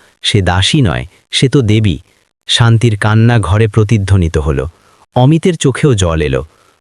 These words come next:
কনক আদিত্যকে নিজের কোলে নিল। ছোট্ট বাচ্চাটি তার আঙুল ধরে হেসে উঠল। কনকের হৃদয়ে প্রথমবার কোনো জিনিস পুরোপুরি ভরে গেল,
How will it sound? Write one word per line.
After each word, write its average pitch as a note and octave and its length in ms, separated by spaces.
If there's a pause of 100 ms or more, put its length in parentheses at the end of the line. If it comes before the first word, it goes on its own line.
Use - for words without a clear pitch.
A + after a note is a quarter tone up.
(140)
কনক C3 360
আদিত্যকে A#2 520
নিজের A2+ 360
কোলে F#2+ 260
নিল। C#2+ 280 (480)
ছোট্ট C#3+ 320
বাচ্চাটি A2+ 500
তার A2 160
আঙুল G#2 380
ধরে A2+ 240
হেসে G2 320
উঠল। D#2 340 (520)
কনকের D#3 380
হৃদয়ে D3 380
প্রথমবার B2+ 580 (340)
কোনো D#3+ 220
জিনিস D#3+ 300
পুরোপুরি D#3+ 500
ভরে F#2 280
গেল, C2+ 260